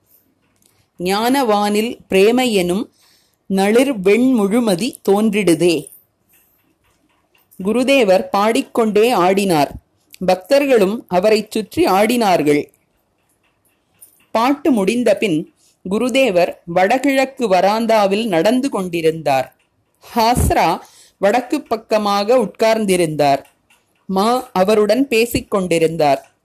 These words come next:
குருதேவரும் அங்கே சென்று அவர்களுடன் அமர்ந்து கொண்டார். குருதேவர் ஒரு பக்தரிடம், "நீ கனவு கினவு காண்பது உண்டா?" என்று கேட்டார்.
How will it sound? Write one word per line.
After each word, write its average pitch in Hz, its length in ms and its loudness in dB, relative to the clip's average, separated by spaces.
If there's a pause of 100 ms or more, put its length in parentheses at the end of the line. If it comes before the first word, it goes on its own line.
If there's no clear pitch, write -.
(280)
குருதேவரும் 240 760 0
அங்கே 220 400 0
சென்று 208 440 -2 (360)
அவர்களுடன் 220 840 0
அமர்ந்து 240 440 2
கொண்டார். 160 640 0 (1300)
குருதேவர் 220 640 2 (220)
ஒரு 185 180 2
பக்தரிடம், 185 720 0 (1080)
"நீ 226 540 -2
கனவு 269 500 0
கினவு 233 360 2 (140)
காண்பது 233 520 0
உண்டா?" 208 560 -2 (240)
என்று 190 280 -2
கேட்டார். 175 580 -2